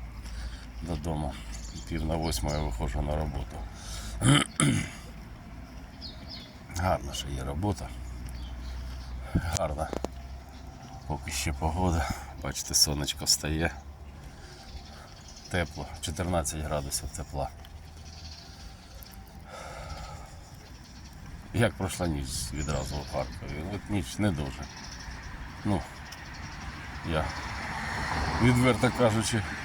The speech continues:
нічого не чув, але дружина читає свої телеграми і не спить. Я вже, ну, близько дванадцятої. Я говорю: "Чого ти не спиш? Що,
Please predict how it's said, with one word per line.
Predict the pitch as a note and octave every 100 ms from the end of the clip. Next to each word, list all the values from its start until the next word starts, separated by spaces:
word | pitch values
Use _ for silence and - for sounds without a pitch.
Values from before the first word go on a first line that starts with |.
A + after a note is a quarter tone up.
| - -
нічого | A2+ G#2 E3 G2
не | F#2
чув, | D#2+ E2 D2+
але | D#2+ E2+ D2 - E2+
дружина | G#2 F#2+ G2 F2 D#2+ - - - - - - -
читає | G#2+ A2+ G2+ F2+
свої | - F#2+ F#2 F2 - - - - - - - - - - - - - - -
телеграми | - F2+ F2+ F#2+ G#2 G2 D#2 D2+ - - - - - - - - - -
і | D3
не | C#3+ C3
спить. | - - D#2 - - - - - - - - - - - -
Я | -
вже, | D2 D2 C#2+ - - -
ну, | F#2+
близько | G2 G2 -
дванадцятої. | F#2+ G2+ F2+ D2+ - - D2+
Я |
говорю: | D#2 -
"Чого | - G2 A#2
ти | A2+ G#2
не | G2
спиш? | - - D2+ -
Що, | - A2